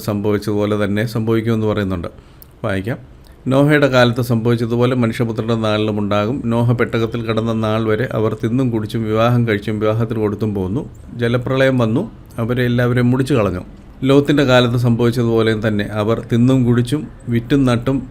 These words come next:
പണിതും പോന്നു. എന്നാൽ ലോത്ത് സോതോം വിട്ട നാളിൽ ആകാശത്ത് നിന്ന് തീയും ഗന്ധവും പെയ്ത് എല്ലാവരെയും മുടിച്ചു കളഞ്ഞു" എന്ന് പറയുന്നുണ്ട്. അപ്പോൾ എന്താണ് തിന്നും കുടിച്ചും വിറ്റും നട്ടും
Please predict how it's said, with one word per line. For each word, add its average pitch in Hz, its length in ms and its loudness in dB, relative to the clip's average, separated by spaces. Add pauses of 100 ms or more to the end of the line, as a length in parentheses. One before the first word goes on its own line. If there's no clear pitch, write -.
പണിതും 123 440 2
പോന്നു. 104 280 0 (140)
എന്നാൽ 110 240 -2 (140)
ലോത്ത് 127 320 2 (140)
സോതോം 120 440 2
വിട്ട 117 140 -2 (120)
നാളിൽ 104 260 0 (200)
ആകാശത്ത് 117 500 0
നിന്ന് 104 200 -4 (200)
തീയും 120 340 0 (100)
ഗന്ധവും 107 380 0
പെയ്ത് 101 260 0 (120)
എല്ലാവരെയും 107 500 2
മുടിച്ചു 110 300 -2
കളഞ്ഞു" 98 300 -2
എന്ന് 95 160 -4
പറയുന്നുണ്ട്. 90 420 -6 (1120)
അപ്പോൾ 120 160 0 (680)
എന്താണ് 135 300 4 (100)
തിന്നും 139 340 2
കുടിച്ചും 123 360 0 (200)
വിറ്റും 120 380 0
നട്ടും 117 280 0